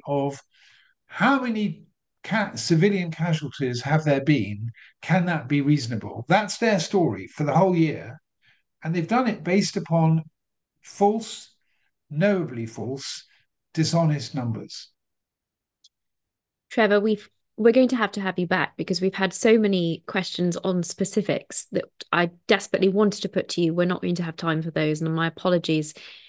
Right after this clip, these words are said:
Speaker 2: Uh, there, there really has been an avalanche. Um, I want to leave as much time as possible to talk about where we go from here and what the remedies are. Um, but just before we do that, can you speak to what effect this report has had? Lots of people concerned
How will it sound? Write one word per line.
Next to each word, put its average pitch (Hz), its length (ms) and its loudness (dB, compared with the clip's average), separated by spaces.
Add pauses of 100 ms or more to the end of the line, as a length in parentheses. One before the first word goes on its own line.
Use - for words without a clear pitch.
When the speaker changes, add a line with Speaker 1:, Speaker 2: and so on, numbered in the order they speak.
(440)
Speaker 2:
Uh, 165 340 4
there, 175 240 4
there 170 280 0 (180)
really 202 280 4
has 180 240 -2
been 170 160 0
an 165 160 -2
avalanche. 170 680 -2
Um, 190 360 2 (200)
I 202 100 4
want 240 320 2
to - 80 -4
leave 226 440 0 (120)
as 196 140 -4
much 233 240 0
time 214 180 2
as 196 80 0
possible 185 320 0
to - 100 -12
talk 190 240 0
about 180 280 2
where 190 180 0
we 175 80 2
go 160 180 2
from 170 140 -4
here 170 420 -2
and 190 160 -2
what 175 140 0
the 180 80 -4
remedies 165 460 0
are. 160 320 0 (460)
Um, 196 220 4
but 208 200 -2
just 254 240 2
before 262 240 2
we 233 100 0
do 220 240 -2
that, 160 360 -2 (220)
can 262 200 2
you 302 100 4
speak 294 260 -4
to 226 80 -12
what 233 180 -2
effect - 460 -6
this 185 220 -2
report 165 320 -2
has 165 120 -8
had? 151 360 -6 (100)
Lots - 240 0
of - 60 -14
people 180 220 0
concerned 175 580 0